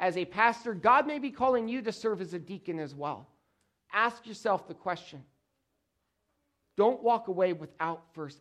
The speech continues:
asking, "How has God called me to serve?" Let's pray. Father, I thank you that you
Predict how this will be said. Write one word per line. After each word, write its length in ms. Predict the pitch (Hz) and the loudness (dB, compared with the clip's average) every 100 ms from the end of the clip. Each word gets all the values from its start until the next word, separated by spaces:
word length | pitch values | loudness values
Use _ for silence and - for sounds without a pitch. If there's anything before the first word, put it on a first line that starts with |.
| - | -10
asking, 440 | 147 139 127 113 - | -10 -10 -16 -18 -14
"How 280 | 175 175 170 | -4 -2 -2
has 260 | 139 110 _ | -8 -16 _
God 300 | 175 170 147 - _ | -14 -12 -12 -16 _
called 440 | 151 143 143 139 _ | -6 -4 -6 -10 _
me 380 | 135 135 113 104 _ _ _ _ _ _ _ _ | -14 -12 -12 -16 _ _ _ _ _ _ _ _
to 80 | - | -20
serve?" 200 | - 98 - _ _ _ _ _ _ _ _ _ _ _ _ | -20 -20 -20 _ _ _ _ _ _ _ _ _ _ _ _
Let's 180 | 143 143 | -18 -18
pray. 240 | _ - _ _ _ _ _ _ _ _ _ _ _ _ _ _ _ _ _ _ _ _ _ - | _ -20 _ _ _ _ _ _ _ _ _ _ _ _ _ _ _ _ _ _ _ _ _ 0
Father, 420 | 180 175 185 175 - _ _ _ _ _ _ _ - | 2 2 0 -6 -12 _ _ _ _ _ _ _ -8
I 120 | 156 | -8
thank 500 | 156 - 147 139 117 | -8 -10 -8 -8 -14
you 180 | 104 110 _ _ _ _ _ _ _ _ _ 156 | -16 -16 _ _ _ _ _ _ _ _ _ -10
that 120 | 147 | -10
you 560 | 143 180 202 214 226 | -8 -6 -4 -6 -10